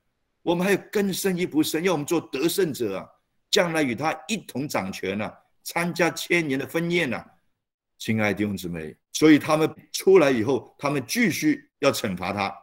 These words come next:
中间有一个叫做加马列，这是个知识分子，他是保罗的老师，律法的老师。他跟他们讲，跟大祭司讲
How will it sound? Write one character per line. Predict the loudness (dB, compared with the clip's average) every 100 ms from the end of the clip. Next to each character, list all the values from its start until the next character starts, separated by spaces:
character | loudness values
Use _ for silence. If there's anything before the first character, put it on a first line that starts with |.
| _ _ _
中 | 0 0
间 | 2 2 2 -2
有 | 0 0 2
一 | 2
个 | 2
叫 | 2 0
做 | 0 -2 -4 -10 _ _ _ _ _ _ -2
加 | 0 2
马 | 0 0
列， | 0 0 -6 _ _ _ _ _ _ 0
这 | 2
是 | 2
个 | -2
知 | -2 -4
识 | -2
分 | -2 -4
子， | -4 -12 _
他 | -6
是 | -4 -4
保 | -2 -2
罗 | -2 -2
的 | -2
老 | -4 -6
师， | -6 -6
律 | 0 0
法 | 0 -2
的 | -4
老 | -6
师。 | -8 -10 -12 _ _ _ _
他 | -2 -2 -2 0
跟 | 0
他 | 0
们 | -2 -4
讲， | -8 -12 -12
跟 | -8 -2
大 | 0 0
祭 | -2
司 | -6 -6
讲 | -8 -12